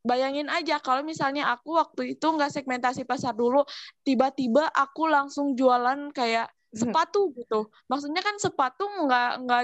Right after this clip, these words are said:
Speaker 1: dibutuhin-butuhin banget gitu sama anak-anak S M P. Soalnya waktu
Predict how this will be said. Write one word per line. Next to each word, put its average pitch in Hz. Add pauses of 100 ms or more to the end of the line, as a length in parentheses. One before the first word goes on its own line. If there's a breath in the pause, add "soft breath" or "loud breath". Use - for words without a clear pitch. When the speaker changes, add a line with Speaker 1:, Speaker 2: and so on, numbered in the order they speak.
Speaker 1:
dibutuhin-butuhin 254
banget 320
gitu 247
sama 240
anak-anak 233 (160)
S 247
M 233
P. 269
Soalnya 262 (300 loud breath)
waktu 254